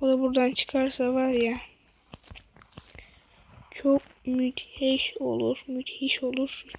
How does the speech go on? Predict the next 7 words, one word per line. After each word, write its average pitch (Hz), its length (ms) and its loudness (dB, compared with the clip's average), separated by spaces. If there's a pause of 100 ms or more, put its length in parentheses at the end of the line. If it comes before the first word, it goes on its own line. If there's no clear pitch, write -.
(160)
Gülme. - 420 -8 (180)
Heh. - 160 -14 (760)
Üst - 140 -10
kata - 160 -12
çıkalım. 262 500 0 (140)
Aha, 269 200 0
chest. - 460 2